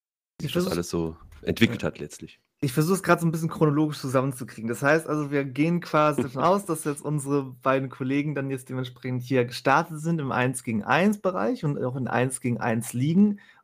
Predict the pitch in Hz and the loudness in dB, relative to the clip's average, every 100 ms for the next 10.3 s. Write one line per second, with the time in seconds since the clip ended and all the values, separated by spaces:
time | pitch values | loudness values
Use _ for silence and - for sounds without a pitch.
0 | - 135 127 - - 123 143 156 160 156 | -4 -2 -2 -6 -10 2 4 4 2 0
1 | 151 143 143 143 143 135 131 - - - | 0 0 0 0 -4 -4 -4 -6 -12 -4
2 | 123 123 120 117 110 - _ - 113 123 | 2 2 2 0 -4 -8 _ -10 0 2
3 | 117 107 92 113 104 - _ - 120 - | 4 0 -4 0 0 -2 _ -4 -4 -2
4 | 104 120 156 131 110 104 120 117 - 127 | 0 2 4 2 0 -6 -4 -2 2 2
5 | 170 175 165 165 165 135 135 131 127 123 | 2 -2 -2 -2 -2 -2 4 4 4 0
6 | 123 123 117 113 117 135 - 160 - 117 | -2 -4 -4 -2 0 0 0 -6 -6 -14
7 | - 143 147 127 113 - 135 135 139 131 | -4 -2 -2 -4 -6 -2 0 0 -2 -4
8 | 127 123 - - 110 110 - - - - | -4 -6 -4 -2 0 -2 -6 -18 -20 -20
9 | _ _ _ - 156 170 - 139 123 139 | _ _ _ 6 8 8 0 -6 0 2
10 | 170 202 - | 2 0 -4